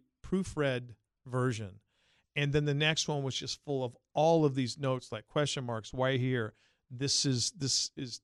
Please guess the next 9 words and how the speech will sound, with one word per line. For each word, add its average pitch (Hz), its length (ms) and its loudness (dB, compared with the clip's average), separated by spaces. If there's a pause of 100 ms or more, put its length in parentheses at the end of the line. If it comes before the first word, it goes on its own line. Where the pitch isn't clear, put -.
too 170 440 -2
adult 139 380 2
language 131 400 -4
here. 127 260 -6
Change 127 400 -8
this 127 240 -6
and 120 80 -8
stuff. 107 220 -6 (320)
So 156 480 6